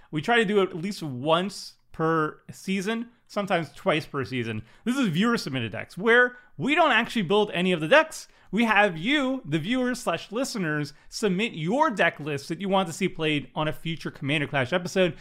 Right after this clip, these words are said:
We pick four of them, and then we duke it out. And generally speaking, we get, like, hundreds of submissions. It's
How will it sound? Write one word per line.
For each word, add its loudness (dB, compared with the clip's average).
We 4
pick -6
four 4
of 6
them, 2
and 2
then 2
we 2
duke 0
it 4
out. 4
And -2
generally 2
speaking, -2
we 0
get, 4
like, 0
hundreds 0
of -4
submissions. -4
It's -12